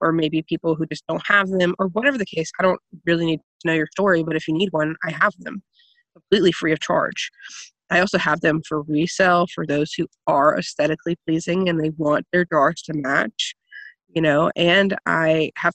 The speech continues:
compostable bags. So if you're stopping by on a day and you're like, "Oh, dang, I didn't know you were gonna be here," I have compostable bags where you can fill up your stuff, take it home, and put it in the jars you do have at home. So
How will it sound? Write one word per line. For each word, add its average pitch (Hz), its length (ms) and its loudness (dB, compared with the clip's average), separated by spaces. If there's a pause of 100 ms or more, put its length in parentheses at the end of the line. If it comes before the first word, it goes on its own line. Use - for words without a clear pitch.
compostable 175 540 -4
bags. 147 340 -2
So 151 160 -2
if - 160 -6
you're 165 240 -2
stopping 165 340 -2
by 156 240 2
on 165 120 2
a 151 140 -4
day 165 220 0
and 165 80 -2
you're 156 140 -6
like, 139 220 -4
"Oh, 202 180 0
dang, 180 200 2
I 165 60 2
didn't 170 140 0
know 170 80 2
you 175 140 2
were 175 60 -2
gonna 180 160 0
be 196 140 0
here," 160 300 2 (460)
I 175 40 0
have 175 140 -2
compostable 185 420 0
bags 160 280 0
where 156 100 0
you 160 40 -2
can 156 100 -10
fill 160 160 0
up 175 120 -2
your 170 120 -4
stuff, 165 340 0 (180)
take 160 140 -8
it - 80 -6
home, 170 260 -2
and - 140 -4
put 175 100 -2
it - 60 -2
in 180 80 0
the 170 60 0
jars 165 280 2
you 170 80 -8
do 185 140 0
have 170 200 -4
at - 120 -12
home. - 200 -12 (720)
So 202 220 6